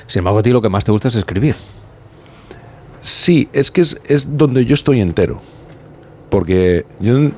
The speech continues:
Speaker 2: yo en la tele, eso, o sea, no es un personaje, soy yo.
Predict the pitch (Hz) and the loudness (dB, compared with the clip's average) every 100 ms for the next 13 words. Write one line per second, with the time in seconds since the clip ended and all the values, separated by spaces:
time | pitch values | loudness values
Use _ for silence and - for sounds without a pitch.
0 | 104 117 139 147 143 135 131 120 117 151 | -2 2 2 2 2 2 2 2 2 2
1 | 139 143 - _ _ - - - 87 127 | 2 0 -4 _ _ -20 -16 -12 -4 -4
2 | 123 - - 101 120 131 104 98 131 127 | -4 -4 -2 0 0 0 -2 0 -2 -2
3 | 80 85 135 107 | -2 2 2 0